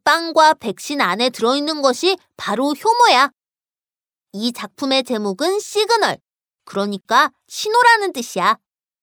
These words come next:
아주 아주 작은 것까지 잡아내는 기술로 세포를 포획한 후에 소리를 채취하고 음악으로 만들었어. 어때?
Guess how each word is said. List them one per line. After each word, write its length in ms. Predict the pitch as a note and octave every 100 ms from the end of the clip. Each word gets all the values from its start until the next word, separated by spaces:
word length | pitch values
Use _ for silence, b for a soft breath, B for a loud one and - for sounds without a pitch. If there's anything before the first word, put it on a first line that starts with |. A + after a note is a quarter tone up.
| _ _
아주 380 | - E3+ G3+ D#4
아주 320 | D#4 C#4 D4
작은 380 | - - F#3+ D4
것까지 500 | D4+ D4+ C4+ B3 B3+
잡아내는 640 | - - G#3+ A3+ A3 A3
기술로 520 | G#3 F#3+ F#3 F#3+ D#4+ G4+ _
세포를 540 | - G4+ - G4 F#4
포획한 560 | F#4 - F#4+ F#4 E4+ C#4+
후에 260 | G#3 D#4 E4 _ _ _ -
소리를 520 | - A#3 A#3+ A#3 A#3+
채취하고 800 | - A#3 - B3 G3 D3+ D#4 G#4+ _ -
음악으로 460 | B3 E4 A4 G#4+ G#4+
만들었어. 760 | A3 G3 B3+ C#4+ - F#3+ F#3+ G3+ _ _ _ _ _ _ _ _ -
어때? 420 | F#3+ - F3 D#4+